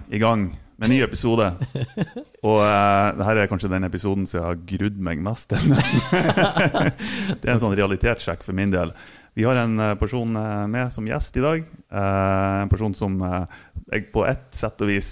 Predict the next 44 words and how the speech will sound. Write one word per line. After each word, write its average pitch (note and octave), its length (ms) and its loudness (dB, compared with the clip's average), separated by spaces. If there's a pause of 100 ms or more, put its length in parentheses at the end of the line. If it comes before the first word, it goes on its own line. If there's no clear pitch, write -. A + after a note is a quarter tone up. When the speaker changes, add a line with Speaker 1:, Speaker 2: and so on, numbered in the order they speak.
(160)
Speaker 1:
eh, F2+ 1500 -2
setter F#2 460 -4
veldig F#2+ 220 0
stor F#2 200 -2
pris A#2+ 200 -2
på. A#2+ 180 -2 (100)
Initiativtaker, A2 920 -2
og F#2 80 -2
det F2+ 80 -2
er F2 40 -4
jo - 60 -8
sånne F#2+ 200 -4
folk G2 200 -4
vi D#2+ 80 -8
liker. A#2 320 -4 (560)
Ehm, F#2 560 -2 (480)
på - 100 0
andre A#2 220 0
siden F#2 260 2
så - 140 -2
er G2+ 60 2
det G2+ 80 -4
kanskje G2+ 180 -2
den G2+ 160 2
personen G2 340 0
jeg F#2 140 -2
misliker G2+ 400 -2
mest A#2 240 0
akkurat A#2+ 240 2
nå. - 80 6
<laughs> - 1800 2
Speaker 2:
Mer C3 220 4
enn G#2+ 100 -2
meg, D#3 320 2
det C#3+ 140 2
er D3 80 4
jo A2 100 2
egentlig A2+ 240 0
ganske G2 320 -4
bra. A2+ 140 2 (180)
Speaker 1:
Ja, B2 240 2 (240)
eh, A2 800 2
for, A#2 160 0
eh, G2+ 480 2